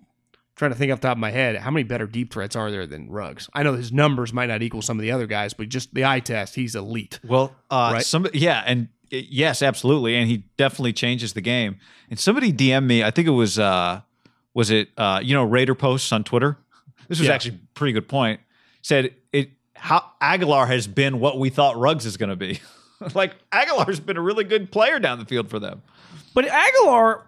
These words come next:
Speaker 1: was a first-round pick. Like, he wasn't some random scrub, made big plays for the Eagles. That wasn't, guys like, you know what's weird about a guy like Aguilar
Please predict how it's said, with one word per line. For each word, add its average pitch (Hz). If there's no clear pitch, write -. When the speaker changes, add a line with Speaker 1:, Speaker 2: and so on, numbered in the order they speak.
Speaker 1:
was 220
a 440
first-round 254
pick. 285
Like, 170
he 254
wasn't 311
some 214
random 208
scrub, 254
made 196
big 214
plays 226
for 180
the 175
Eagles. 214
That 226
wasn't, 294
guys 311
like, 302
you 220
know 294
what's 311
weird 185
about 190
a -
guy 151
like 143
Aguilar 156